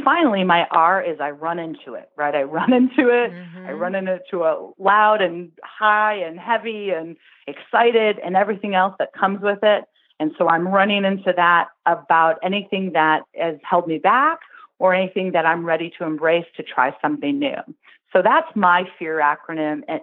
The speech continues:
Speaker 1: and it works for me,
Speaker 2: Mm-hmm.
Speaker 1: and it really has helped me propel into all kinds of categories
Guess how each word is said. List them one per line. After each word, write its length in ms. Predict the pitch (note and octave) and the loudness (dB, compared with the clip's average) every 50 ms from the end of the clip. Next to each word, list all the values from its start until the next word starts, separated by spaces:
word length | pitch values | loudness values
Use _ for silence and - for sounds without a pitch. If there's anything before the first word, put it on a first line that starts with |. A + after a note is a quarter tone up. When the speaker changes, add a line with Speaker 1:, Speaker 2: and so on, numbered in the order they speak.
| - - | -4 -4
Speaker 1:
and 120 | E3+ E3 | -2 -2
it 120 | - - - | -2 -4 -2
works 320 | E3+ F#3 F#3+ F#3 - - - - | 0 0 0 0 -4 -10 -10 -6
for 100 | - E3+ D#3+ | -4 -2 0
me, 380 | D#3+ F3+ G#3 C#4 F4 F#4 - - - - F#3 | 2 2 4 2 2 0 -4 -12 -18 -20 -18
Speaker 2:
Mm-hmm. 260 | F3 E3 D#3+ E3+ F#3 | -18 -18 -16 -4 0
Speaker 1:
and 140 | G3 F#3+ F#3 | 2 2 2
it 120 | E3 - | 2 0
really 480 | F3+ F3 F3+ G3 F#3+ G3 G3+ G#3+ A3 A3 | -2 -2 0 0 2 2 2 2 2 2
has 320 | G3+ G3 E3 E3+ F3 E3 E3 - - - - - | 2 2 2 2 2 2 -2 -6 -16 -14 -12 -10
helped 400 | - - G3 F#3+ F#3 F#3 - E3+ | -4 0 0 0 0 -2 -6 -6
me 160 | F#3+ F3+ F3 | -6 -6 -6
propel 640 | - - - E3 - - - F3+ F3 E3+ F3 F3 - - | -6 -6 -6 -6 -6 -2 0 2 4 4 4 2 0 -2
into 440 | F3 F3 F3 D#3 - - E3 E3 - | -4 -4 -4 -6 -8 -8 -8 -4 0
all 240 | - E3+ F3 F3+ | 2 2 2 2
kinds 340 | F3+ - - F3+ F3+ F3+ D#3 | 0 -4 -4 -4 -2 -4 -6
of 60 | D#3+ - - | -8 -10 -4
categories 600 | - D#3+ D3 D#3 D#3+ D#3 D#3+ D#3 D3+ D3+ D#3 D3+ | -2 0 0 0 0 -2 -2 0 0 0 0 -2